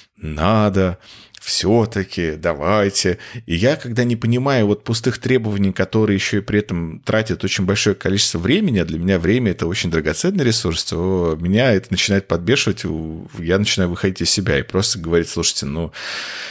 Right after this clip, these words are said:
мне не хочется тратить время на повышение вашей квалификации, вот, э, в том, что вы вот щас вот, э, там, шли, читали и прочее. Давайте всё-таки как-то найдём какой-то консенсус, э, для удобства". Но вот, вот, наверное, только в такие моменты,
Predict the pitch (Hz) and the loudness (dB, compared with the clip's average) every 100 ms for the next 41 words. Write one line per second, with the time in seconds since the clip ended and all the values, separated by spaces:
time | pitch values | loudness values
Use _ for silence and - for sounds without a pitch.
0 | - - _ 104 98 95 107 - 87 - | -16 -20 _ 2 2 4 2 2 2 2
1 | 85 - 95 127 98 - 82 - 92 82 | 0 2 2 4 2 2 0 2 2 0
2 | 80 82 - 80 - 92 87 76 - 71 | 0 -2 -2 -2 -2 -2 0 0 0 -2
3 | 73 67 67 - - - - - 85 87 | -4 -6 -8 -8 -6 -6 -8 -4 0 0
4 | - 76 82 80 76 - 71 - 78 - | -2 -2 -2 0 0 0 -2 -4 -6 -10
5 | - 82 - - - - - - - 85 | -14 -12 -10 -12 -12 -16 -18 -6 -2 0
6 | 92 90 - 82 87 71 - 95 - 69 | 0 0 0 0 0 0 0 0 0 -4
7 | 69 85 117 - - - - - - 76 | 0 0 0 -2 -4 -8 -8 -8 -4 -6
8 | 73 - - 104 - 98 95 101 107 82 | -4 -8 -12 -14 -12 -2 2 4 2 2
9 | 80 82 82 - 76 - 107 113 87 73 | -4 -2 -2 -4 -4 2 2 2 -2 -4
10 | - 76 71 71 73 80 78 80 90 76 | -4 -4 -2 -4 -4 0 0 0 0 0
11 | - - - - - 92 107 107 98 107 | -2 -6 -10 -12 -8 0 2 2 2 0
12 | - 107 107 - 117 117 117 113 - 120 | -2 -2 -2 2 2 2 2 -2 0 -2
13 | - 123 85 80 95 143 143 90 98 | 0 0 0 0 2 0 0 -4 -4